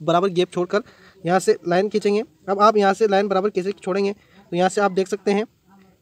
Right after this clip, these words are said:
कि एक, दो, तीन सेंटीमीटर इधर छोड़ देंगे और तीन इधर छोड़ देंगे। एक, दो और तीन सेंटीमीटर यहाँ हो जाता है और इधर तीन सेंटीमीटर यहाँ हो जाता है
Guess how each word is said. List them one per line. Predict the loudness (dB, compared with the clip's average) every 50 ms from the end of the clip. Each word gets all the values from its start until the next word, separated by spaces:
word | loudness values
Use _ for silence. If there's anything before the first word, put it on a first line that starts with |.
| _ -2
कि | 0 0 0 0 -2 -8 _ _ _ _ _ _ _ -4 0
एक, | 4 4 4 2 2
दो, | 0 2 2 2
तीन | 2 _ 0 0 0 0 -2 _ _ -20 _ _ -20 -20 -20 -20 -16
सेंटीमीटर | -6 -4 -2 0 0 0 0 0 0 -2
इधर | -4 -2 -2 -2
छोड़ | -2 0 -2 0
देंगे | 0 2 0 0
और | 0 -2 -4
तीन | -2 0 0 0
इधर | 0 0 -2
छोड़ | -4 -4 -4
देंगे। | -2 -4 -4 -6 -8 -16 -20 -20 _ _ _ _ -2
एक, | 2 2 2 2 _ -6 -14
दो | -10 -4 0 2 2 2
और | 0 -2 -6
तीन | -4 -4 -4 -4
सेंटीमीटर | -2 -4 -4 -4 -4 -6 -4 -4
यहाँ | -4 -2 -2
हो | -2 -2
जाता | -2 -4 -4 -4
है | -6 -6 -10 _ _ _ _ _ _ _ _ _ _ _ _ -12
और | -8 -6
इधर | -4 -4 -4
तीन | -2 -4 -6
सेंटीमीटर | -4 -4 -6 -6 -6 -6 -6 -6
यहाँ | -4 -2 -2
हो | -2 -2
जाता | -4 -4 -6 -8
है | -10 -10